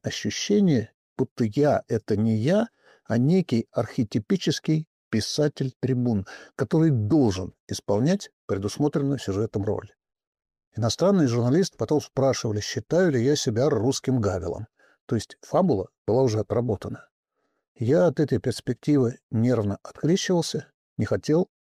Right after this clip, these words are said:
превращаться в персонаж. Но магнетическое притяжение эго-беллетризации, ее пряный аромат я вполне уловил.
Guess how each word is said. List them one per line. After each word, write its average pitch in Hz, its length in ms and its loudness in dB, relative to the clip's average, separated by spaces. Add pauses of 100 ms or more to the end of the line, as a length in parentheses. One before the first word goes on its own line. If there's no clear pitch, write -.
(120)
превращаться 131 540 0
в - 120 -20
персонаж. 123 580 -2 (680)
Но 117 120 2
магнетическое 120 920 0
притяжение 117 840 0
эго-беллетризации, 104 1400 0
ее 113 360 0 (120)
пряный 135 440 2
аромат 123 600 0
я 135 140 2
вполне 127 440 2
уловил. 123 600 0